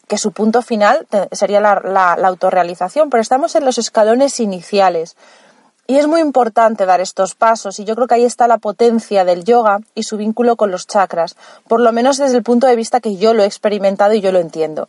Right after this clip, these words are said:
que es el que de forma honesta os tengo que transmitir.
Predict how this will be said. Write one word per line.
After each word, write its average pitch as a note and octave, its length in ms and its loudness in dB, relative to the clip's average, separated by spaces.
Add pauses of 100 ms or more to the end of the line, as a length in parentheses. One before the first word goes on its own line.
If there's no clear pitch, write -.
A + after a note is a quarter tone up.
(100)
que F#3 80 -2
es G#3 80 -4
el G#3+ 120 0
que A3 240 0 (160)
de F3+ 180 -2
forma G3+ 280 0
honesta G#3 260 0
os - 80 -6
tengo F#3+ 160 2
que F#3+ 100 -6
transmitir. E3+ 520 -6